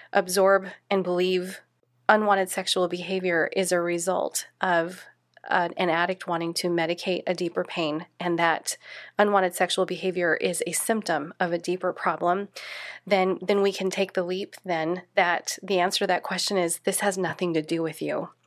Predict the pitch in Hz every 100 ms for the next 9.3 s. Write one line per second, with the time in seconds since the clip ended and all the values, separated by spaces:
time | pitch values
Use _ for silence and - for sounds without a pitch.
0 | - - - - 202 196 202 214 240 240
1 | 233 196 190 - 180 185 - 190 180 165
2 | 180 190 190 202 208 _ _ - 202 -
3 | - 180 180 185 185 - - - 175 185
4 | 185 208 247 - - _ - 202 190 170
5 | 170 - 190 180 180 - 165 165 - 220
6 | 220 - 220 226 247 285 - - 214 220
7 | - 208 - - 190 - 180 180 214 220
8 | - 185 170 165 - 165 - - 165 147
9 | 151 - -